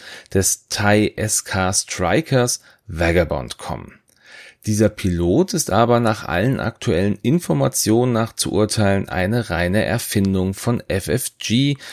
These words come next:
welcher das erste Mal im Newsartikel Seizing Power vorgestellt wurde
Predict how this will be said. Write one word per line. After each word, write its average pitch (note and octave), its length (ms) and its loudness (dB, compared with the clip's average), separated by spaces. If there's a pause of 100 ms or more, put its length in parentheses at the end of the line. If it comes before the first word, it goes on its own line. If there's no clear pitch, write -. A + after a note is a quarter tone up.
(220)
welcher G2+ 280 2
das F2+ 160 -2
erste F2 340 0
Mal F2+ 320 2
im F#2 240 0
Newsartikel B2 1040 2 (220)
Seizing F#2+ 600 2
Power F2+ 360 0
vorgestellt B2+ 800 2
wurde A2 380 2